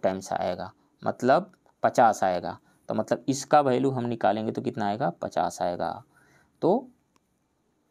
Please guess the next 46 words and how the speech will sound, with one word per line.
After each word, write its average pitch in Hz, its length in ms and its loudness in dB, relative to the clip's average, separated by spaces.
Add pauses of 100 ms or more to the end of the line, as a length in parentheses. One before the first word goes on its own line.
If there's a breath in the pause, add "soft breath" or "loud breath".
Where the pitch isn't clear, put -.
(280)
पचास 135 340 6
आ 143 60 6
गया 156 240 0 (200)
और 113 120 2
इधर 135 200 2
टू 110 220 -2
एक्स - 220 -4
माइनस 113 440 -4
टेन, 101 280 -4 (420)
तो 113 60 -10
पचास 131 480 2 (540)
is 120 140 -2
equal 123 260 0
to 127 180 -2
टू 117 120 0
एक्स 110 180 -4
माइनस 139 400 -4
टेन। 185 160 -4 (200)
या 139 120 4
आप 160 180 4 (140)
ऐसे 131 240 0
नहीं 160 160 -2
जानते 143 300 0
हैं 131 80 -2
तो 120 100 0
थर्टी 135 380 2
स्क्वायर 135 240 0
प्लस 135 220 -2
फोर्टी 135 360 0
स्क्वायर 135 220 0
का 135 80 -2
रूट 131 220 0
ही 165 80 0
निकाल 160 260 0
लीजिए। 151 280 -2 (680 soft breath)
आ, 107 200 4
पच्चीस 147 360 0
सौ 156 120 0
आएगा, 143 300 4
पच्चीस 120 340 -2
सौ 123 120 0
का 113 140 0
स्क्वायर 113 240 0
रूट 110 140 -6
निकालेंगे 98 440 -6
तो, 85 160 -8